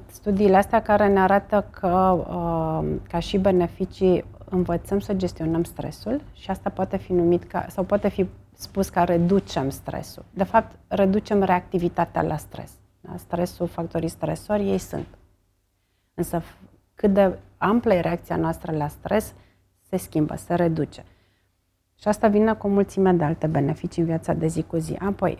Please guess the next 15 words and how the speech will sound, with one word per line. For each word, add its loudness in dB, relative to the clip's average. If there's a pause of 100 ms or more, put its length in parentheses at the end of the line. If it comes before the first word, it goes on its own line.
uh, -4
învățăm 0
să -6
ne 4
reglăm 0
emoțional. -2 (960)
Învățăm -4
să -6
recunoaștem -2
emoțiile, -2
învățăm -4
să -10
stăm -4
cu -8
emoțiile, -6